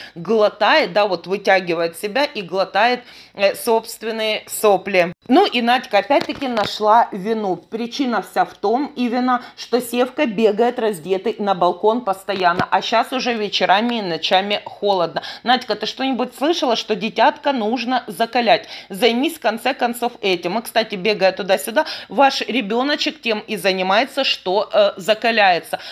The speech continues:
Но и здесь, я так понимаю, Надьке надо плед в помощь, я не знаю, укутать его, как-то утеплить полностью, чтоб даже выходя, э, на балкон в такую холодную погоду, Севка не мог никакой вирусняк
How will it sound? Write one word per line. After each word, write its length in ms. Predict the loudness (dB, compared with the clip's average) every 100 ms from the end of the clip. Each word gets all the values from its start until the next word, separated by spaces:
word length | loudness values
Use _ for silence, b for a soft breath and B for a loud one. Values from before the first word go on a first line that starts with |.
| B
Но 180 | -2 -2
и 200 | 0 -4
здесь, 300 | -4 -4 -2
я 80 | 0
так 200 | 0 0
понимаю, 380 | -4 0 0 2
Надьке 360 | 0 0 -2
надо 240 | 0 2 0
плед 380 | 0 -2 -2
в 120 | -4 -14
помощь, 480 | -6 -2 0 0
я 80 | 0
не 140 | -2 -2
знаю, 280 | 0 2
укутать 480 | 2 2 2 2 -2
его, 160 | -2 -2
как-то 360 | -2 -2 -4
утеплить 600 | -6 -6 -8 -4 -2 -2 B B _
полностью, 540 | -2 0 2 0 -4 -6
чтоб 240 | -4 0
даже 300 | 4 4 2
выходя, 600 | -2 -2 -2 2 2 0 B B -4
э, 220 | 0 2 4
на 100 | 2
балкон 500 | 4 2 2 -2 -2
в 80 | -4
такую 320 | -6 -2 -2
холодную 600 | 0 0 0 -2 -2 -2
погоду, 480 | 0 0 0 0 -6 B
Севка 440 | -2 2 2 2 0
не 120 | 2
мог 260 | 2 0
никакой 460 | -2 -4 -4 0 0
вирусняк 640 | 2 -2 -4 -2 0 0